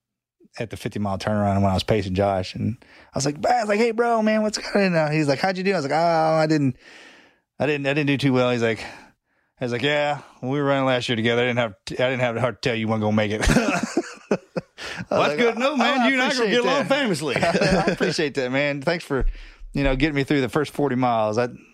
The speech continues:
Speaker 1: I couldn't have done that without you. Anyway, so we stayed in touch, you know, 'cause I'd, I'd see him at other races at, at, um, throughout the community.
Speaker 2: He's definitely got some perspective now.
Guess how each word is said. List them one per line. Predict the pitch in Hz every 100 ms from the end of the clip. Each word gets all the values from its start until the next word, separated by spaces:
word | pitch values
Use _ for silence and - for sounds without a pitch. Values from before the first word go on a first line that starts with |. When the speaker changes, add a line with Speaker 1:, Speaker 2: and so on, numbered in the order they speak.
| _ -
Speaker 1:
I |
couldn't | 117 131
have | 117
done | 113
that | 113
without | 110 104
you. | 190
Anyway, | 214 175
so | 165
we |
stayed | 180 196
in | 156
touch, | 127 156 147 135
you | 131
know, | 120
'cause | 127 - -
I'd, | 123 123
I'd | 120 117
see | 135
him | 120
at | 117
other | 107
races | 110 110 104 113 - -
at, | 120
at, | 113 107 110 107
um, | 101 98 - - - _ _
throughout | - 110 104
the |
community. | 92 113 110 98 92 - - -
Speaker 2:
He's | 127
definitely | 131 151 151 131
got | 135
some | 117 98
perspective | 101 - 139 104 98
now. | 95 95 90